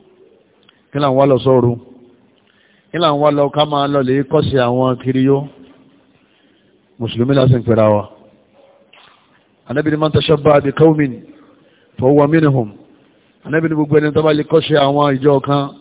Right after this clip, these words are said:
tí í ṣe lẹ́sìn rẹ̀. Ànábì Ọlọ́run ó sì mọ́ wọn tó bá di jálè kíyámà. Wa man yatawallahum, wa man yatawallahum minkum fa innahu minhum. Ọlọ́run bá ní gbogbo ẹni tó bá lè mú wọn lọ́rẹ̀ẹ́ débi pé wọ́n ń ṣẹ̀sìn wọn, ń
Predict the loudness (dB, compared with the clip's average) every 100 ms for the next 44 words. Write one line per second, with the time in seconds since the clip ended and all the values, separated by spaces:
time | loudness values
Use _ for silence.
0 | -12 -8 -4 -2 -2 -2 -2 -2 -2 -6
1 | -20 _ _ _ _ -6 -2 0 0 -2
2 | -4 -4 -4 0 0 0 -2 0 0 0
3 | 0 0 0 -2 -10 _ _ _ _ _
4 | _ _ -10 -4 -4 -2 -2 0 0 0
5 | 0 -4 -10 -16 _ _ _ _ -6 -2
6 | -2 0 0 0 2 2 2 -2 -4 -4
7 | -6 -4 -4 -4 -6 -4 -4 -2 -2 -4
8 | -12 _ _ _ _ _ -2 0 2 2
9 | 0 -2 0 -2 0 0 0 -2 -2 0
10 | 0 0 -2 -4 -2 -2 -2 -2 -2 -4
11 | -2 -4 -2 -2 -2 -4 -8 -20 _ _
12 | _ _ _ -20 -20 _ _ _ _ _
13 | -10